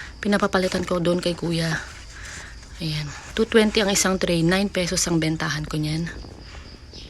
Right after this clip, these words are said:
Mantika, marami pa naman. So, susunod na lang tayo mag-order. Ayan. So, anyway, mag-aalmusal muna ako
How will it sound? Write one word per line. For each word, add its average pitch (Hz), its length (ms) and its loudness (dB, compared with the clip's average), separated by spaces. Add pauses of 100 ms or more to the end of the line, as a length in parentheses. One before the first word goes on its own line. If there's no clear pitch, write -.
(240)
Mantika, 196 560 -4 (240)
marami 180 320 -2
pa 175 160 -4
naman. 165 240 0
So, 180 160 -4
susunod 190 400 -2
na 175 160 -4
lang 170 80 -4
tayo 170 240 -4
mag-order. 151 560 -4 (1400)
Ayan. 202 160 -2
So, 277 80 2
anyway, 247 560 10 (640)
mag-aalmusal 247 640 10
muna 226 320 6
ako 196 320 -2